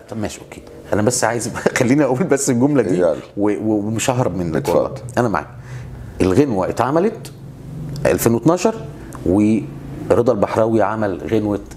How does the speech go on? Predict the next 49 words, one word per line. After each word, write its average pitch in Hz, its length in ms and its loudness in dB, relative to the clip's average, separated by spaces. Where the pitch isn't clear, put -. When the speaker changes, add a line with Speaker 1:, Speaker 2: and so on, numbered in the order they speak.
Speaker 1:
سمعت 107 320 0
كلامكوا 98 400 2
عني، 107 240 0
وضاف، 131 500 4
Speaker 2:
سمعت 101 300 0
كلامكوا 73 540 0
عني. - 100 0
Speaker 1:
وضاف، 160 380 0
Speaker 2:
وضاف. - 0 -
Speaker 1:
وضاف 151 300 2
لها. 107 200 0
طيب، 120 180 0
لما 147 160 4
تيجي 214 200 2
تقول 196 220 2
لليسي 110 420 0
الكلام 92 340 -2
ده، 92 120 -2
يقول 131 200 4
لك: - 140 0
"على 113 120 0
فكرة، 110 380 -2
أنا 98 100 0
خدت 190 260 -4
تنازل 104 460 2
حقوق 151 380 4
الغنوة 123 380 4
دي 123 100 2
من 139 80 4
Speaker 2:
من 95 80 0
مين؟ 107 100 4
Speaker 1:
ألفين 123 180 4
واتناشر." 123 460 -2
من 139 140 6
مين؟ 175 280 4
من 127 140 2
Speaker 2:
آه. 92 60 4
Speaker 1:
الشاعر 139 220 0
ناصر 120 260 -6
جلال. 80 300 -6
Speaker 2:
خدها. - 440 0
Speaker 1:
آه، 107 100 2
فعلا. 90 360 0
Speaker 2:
ومعاه 80 260 4
ورق. 98 400 0
Speaker 1:
معاه 87 200 -2
ورق 139 240 2
بالكلام 131 380 0
ده. 107 140 -4